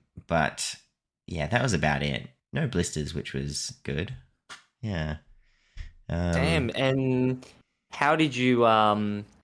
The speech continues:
Speaker 2: ha-, like, when you signed up, how many months did you have to prepare? And were you quite consistent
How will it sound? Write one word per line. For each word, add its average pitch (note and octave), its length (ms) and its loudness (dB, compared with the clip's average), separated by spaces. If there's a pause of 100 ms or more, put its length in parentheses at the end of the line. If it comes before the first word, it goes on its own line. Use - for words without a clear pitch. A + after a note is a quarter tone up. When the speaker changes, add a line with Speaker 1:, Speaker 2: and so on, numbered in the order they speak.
(960)
Speaker 2:
ha-, - 380 -10 (100)
like, A2+ 280 -4
when C3+ 140 2
you C3+ 80 2
signed A2+ 340 2
up, A2 100 0
how - 120 -2
many C3 160 2
months A2+ 340 2
did - 180 -6
you A#2 80 2
have A2 320 0 (340)
to - 140 -6
prepare? G2+ 600 -6 (260)
And G#2+ 160 -2
were G#2+ 80 4
you G#2+ 260 0
quite - 280 -2
consistent G#2+ 680 -4